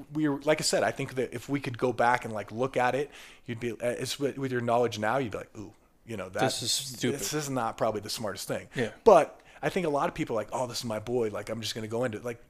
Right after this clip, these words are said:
Speaker 1: keep, stay boys, <laughs> like, and, and, and find somebody else, like, find the person who does, it's completely different than you, who's, like, the money guy and you're the fitness guy or whatever it is, th-, th-, if you're gonna do a partnership. Or it, I just,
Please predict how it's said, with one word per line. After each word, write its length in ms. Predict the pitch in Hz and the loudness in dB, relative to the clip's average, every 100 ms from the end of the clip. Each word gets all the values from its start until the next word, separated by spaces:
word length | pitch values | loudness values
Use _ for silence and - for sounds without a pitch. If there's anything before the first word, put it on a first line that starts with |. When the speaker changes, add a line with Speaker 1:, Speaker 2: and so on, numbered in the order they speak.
| - - | -20 -14
Speaker 1:
keep, 180 | - 202 | -6 -4
stay 280 | - - 190 | 2 6 8
boys, 460 | 131 170 147 - - - - | 8 8 8 4 -8 -12 -4
<laughs> 240 | - 190 190 | 4 6 12
like, 280 | 180 - | 12 12
and, 180 | 180 170 160 | 10 8 8
and, 200 | 160 156 | 8 6
and 140 | 156 147 | 4 6
find 260 | 180 185 | 6 8
somebody 280 | 190 185 170 | 6 4 8
else, 240 | 165 160 143 | 8 8 6
like, 200 | 131 - - - | 2 0 -16 2
find 300 | 156 175 190 | 6 8 6
the 40 | |
person 380 | - 180 170 170 | 4 4 4 2
who 120 | 156 | 2
does, 280 | 147 139 131 131 | 4 4 2 -8
it's 180 | 123 - | -12 -8
completely 720 | - 131 - 131 170 175 156 | -4 -4 -4 -4 -2 0 0
different 320 | 151 170 135 | 0 0 -2
than 140 | 123 | -4
you, 220 | 120 120 120 | -4 -6 -6
who's, 220 | 139 131 131 | -4 -2 0
like, 140 | 127 | 0
the 60 | 143 | 4
money 240 | 147 143 | 4 4
guy 260 | 113 92 - - - - | 2 0 -4 -14 -14 -6
and 120 | 131 | 0
you're 100 | 135 | 2
the 60 | 127 | 2
fitness 340 | - 127 117 | 0 0 0
guy 220 | - 104 | 0 2
or 140 | 104 131 | 4 6
whatever 440 | 143 185 208 175 | 8 8 8 6
it 60 | 143 | 8
is, 320 | 147 123 107 | 8 6 2
th-, 240 | - 123 | -2 -4
th-, 140 | 120 127 | -2 -2
if 100 | 143 | 0
you're 80 | 139 | 0
gonna 160 | 131 | 0
do 140 | 110 139 | 2 0
a 40 | |
partnership. 540 | 139 190 196 233 226 - | 2 0 0 -2 -2 -2
Or 340 | 190 247 202 - | 4 4 4 -4
it, 160 | 160 - | -10 -4
I 120 | 220 | -4
just, 240 | 247 - | -2 -4